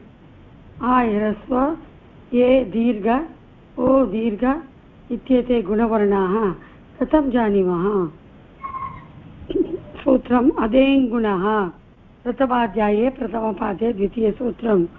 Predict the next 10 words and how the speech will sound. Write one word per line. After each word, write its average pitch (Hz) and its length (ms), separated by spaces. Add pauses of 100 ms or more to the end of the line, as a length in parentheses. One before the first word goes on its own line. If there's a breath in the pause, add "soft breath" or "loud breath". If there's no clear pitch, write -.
(380)
पदविच्छेदः. 214 1000 (500)
आत्, 262 340 (500)
एङ् 247 320 (380)
गुणः. 190 560 (640)
अत् 277 280 (540)
ह्रस्व 254 360
अकारः, 208 640 (100)
अत् 294 420
ह्रस्व - 500
अकारः, 214 720